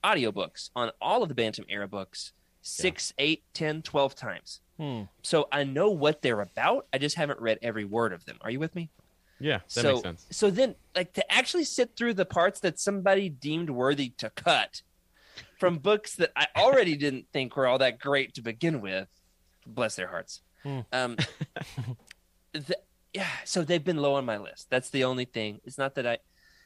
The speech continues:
Speaker 1: and the only ones I've, I've D N F'd was I tried to start the Lando Calrissian trilogy,
Speaker 2: Oh, yeah.
Speaker 1: the Lando. I got eighty pages into the first one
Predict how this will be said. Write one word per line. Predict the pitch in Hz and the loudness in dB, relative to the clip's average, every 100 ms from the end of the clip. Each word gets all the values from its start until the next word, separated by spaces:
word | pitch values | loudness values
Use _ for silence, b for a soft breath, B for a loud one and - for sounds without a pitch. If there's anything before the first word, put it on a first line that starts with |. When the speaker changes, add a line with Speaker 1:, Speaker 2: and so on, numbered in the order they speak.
| b _ | b _
Speaker 1:
and | 120 123 117 110 | -2 2 0 -2
the | 113 123 | -2 0
only | 143 160 | 0 0
ones | 147 143 139 135 | 0 0 0 0
I've, | 117 110 - _ _ - | 0 0 -10 _ _ -2
I've | 113 107 - - _ _ _ 127 | 0 0 -6 -20 _ _ _ -14
D | 123 147 143 | -8 -4 -2
N | 135 | 0
F'd | 117 - - - - _ _ b b b b - | -2 -4 -14 -20 -20 _ _ b b b b -10
was | 117 - | -8 -4
I | 117 | -4
tried | - - 117 120 120 | -4 -2 0 0 -2
to | 117 | -6
start | - 107 104 - | 0 2 0 -4
the | 110 | -8
Lando | 101 101 98 95 _ | -6 -6 -8 -10 _
Calrissian | - 104 120 131 135 123 123 - _ _ _ _ _ | -6 -4 -2 -4 -6 -8 -10 -16 _ _ _ _ _
trilogy, | - 120 110 117 104 | -6 -4 -4 -6 -8
Speaker 2:
Oh, | |
yeah. | - | -6
Speaker 1:
the | 117 | -4
Lando. | 110 110 107 101 b b b | -4 -4 -6 -6 b b b
I | 110 | -4
got | 110 107 | 0 2
eighty | 104 110 113 | 2 0 -2
pages | 117 98 98 | -6 -6 -6
into | 101 98 | -8 -8
the | 98 | -10
first | 110 104 - | -8 -8 -10
one | 101 | -14